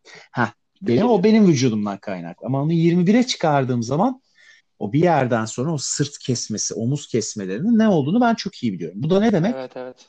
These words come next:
Speaker 1: Limitlerini öğreniyorsun. Yani bir şirkette çalışırken, bir mutfakta çalışırken diyorsun ki, "Arkadaşlar bakın, güzel,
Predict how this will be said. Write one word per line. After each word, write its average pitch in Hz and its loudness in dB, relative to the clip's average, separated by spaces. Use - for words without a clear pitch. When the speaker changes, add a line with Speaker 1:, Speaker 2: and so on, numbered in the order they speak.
Speaker 1:
Limitlerini 156 2
öğreniyorsun. 98 -4
Yani 160 0
bir 151 -2
şirkette 170 -4
çalışırken, 127 -6
bir 135 -2
mutfakta 147 -4
çalışırken 165 -6
diyorsun 151 -2
ki, - -8
"Arkadaşlar 107 -4
bakın, - -16
güzel, 117 0